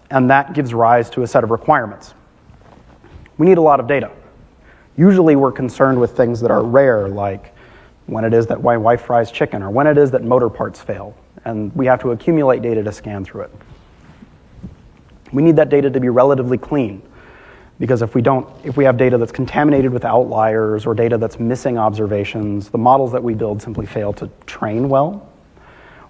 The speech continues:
or they become oversensitive or undersensitive to new data. You get false positives or false negatives. That's undesirable. We have customers that we've talked to that have maintenance use cases that are deep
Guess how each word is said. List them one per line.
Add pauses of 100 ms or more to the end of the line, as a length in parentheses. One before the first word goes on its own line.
or
they
become
oversensitive
or
undersensitive
to
new
data.
You
get
false
positives
or
false
negatives. (600)
That's
undesirable.
We
have
customers
that
we've
talked
to
that
have (440)
maintenance
use
cases
that
are
deep